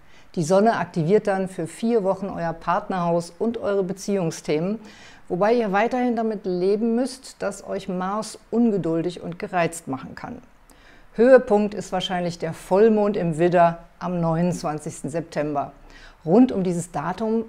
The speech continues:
seid ihr selbst oder eure Herzensmenschen besonders empfindsam und Probleme könnten euch riesig erscheinen. Doch in diesem Vollmond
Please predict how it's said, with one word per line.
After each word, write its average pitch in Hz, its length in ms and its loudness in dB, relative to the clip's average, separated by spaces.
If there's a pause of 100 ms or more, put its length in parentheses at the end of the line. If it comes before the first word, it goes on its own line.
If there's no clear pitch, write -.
seid 160 300 -12
ihr 160 200 -2
selbst 185 460 2
oder 170 180 2
eure 160 180 -2
Herzensmenschen 175 880 -4
besonders 202 400 -2
empfindsam 185 800 0 (380)
und 190 320 -8
Probleme 190 640 2
könnten 185 400 -4
euch 170 320 -4
riesig 185 480 -2
erscheinen. 143 560 -8 (420)
Doch 214 180 -4
in 233 120 4
diesem 254 260 4
Vollmond 240 640 2